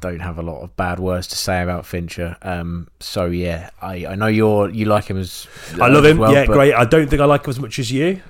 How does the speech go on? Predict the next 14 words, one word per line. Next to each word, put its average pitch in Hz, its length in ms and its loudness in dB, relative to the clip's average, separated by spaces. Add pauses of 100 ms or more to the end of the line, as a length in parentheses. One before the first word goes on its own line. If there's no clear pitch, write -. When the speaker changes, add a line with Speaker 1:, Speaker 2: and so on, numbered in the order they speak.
Speaker 1:
Okay, 92 240 -2
Speaker 2:
but 104 120 2
I 104 140 4
Speaker 1:
yeah, 101 120 2
Speaker 2:
am 90 60 2
a - 40 0
Speaker 1:
yeah. 90 100 2
Speaker 2:
big 87 100 -2
fan. 113 380 0 (380)
Um, 113 400 2
we 120 140 2
do 170 360 2
want 147 300 2 (100)
to 131 340 2